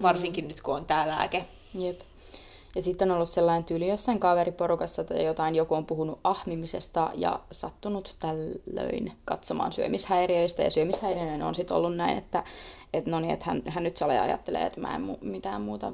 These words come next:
Speaker 2: vedäkään kuin jätskiä ja suklaata himassa.
Speaker 1: Mm, jep.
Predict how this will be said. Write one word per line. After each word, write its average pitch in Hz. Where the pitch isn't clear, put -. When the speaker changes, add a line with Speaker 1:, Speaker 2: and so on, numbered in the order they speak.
Speaker 2:
vedäkään 202
kuin 226
jätskiä -
ja 226
suklaata 233
himassa. 226
Speaker 1:
Mm, 190
jep. 180